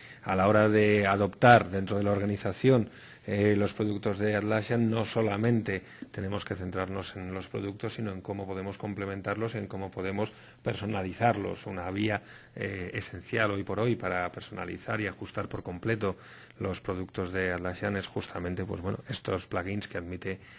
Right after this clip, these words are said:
Jira y que son una base muy buena. Em, si os parece, bueno, mira, tenemos otra pregunta que acaba de entrar ahora mismo, nos la hace Antonio,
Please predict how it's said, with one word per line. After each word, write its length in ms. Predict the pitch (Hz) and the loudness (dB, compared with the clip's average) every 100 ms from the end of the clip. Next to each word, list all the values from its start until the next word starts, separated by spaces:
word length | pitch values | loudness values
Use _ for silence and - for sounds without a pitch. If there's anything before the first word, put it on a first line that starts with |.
| - - | -14 -2
Jira 280 | 104 104 110 | 0 2 0
y 60 | |
que 120 | 107 | -2
son 200 | 104 95 | -6 -6
una 380 | 92 90 90 85 | -6 -4 -4 -6
base 340 | 85 90 - 90 | -6 -8 -8 -10
muy 180 | 85 | -10
buena. 340 | 78 80 78 80 - - - - - - | -12 -14 -14 -16 -18 -18 -16 -16 -18 2
Em, 1400 | 135 135 131 127 123 120 120 120 117 113 - - - - | 6 6 6 4 4 2 2 0 -2 -4 -6 -8 -10 -8
si 220 | - 123 | -4 -2
os 100 | 117 | -2
parece, 440 | 127 143 - 160 | -2 -2 0 0
bueno, 240 | 143 127 107 | 2 0 0
mira, 180 | 110 101 | 0 0
tenemos 320 | 110 123 123 | 0 -2 -2
otra 240 | 120 110 | 0 0
pregunta 300 | 110 117 135 | 0 0 0
que 80 | 117 | 0
acaba 180 | 101 101 | 0 0
de 60 | |
entrar 240 | 95 95 95 | -2 -4 -4
ahora 160 | 92 | -4
mismo, 420 | 92 113 131 156 156 | -4 -2 -2 -2 -2
nos 240 | 95 90 | -4 -4
la 120 | 95 | -6
hace 540 | 95 101 92 90 87 - | -6 -6 -6 -6 -8 -8
Antonio, 480 | 92 87 113 139 | -10 -6 -2 0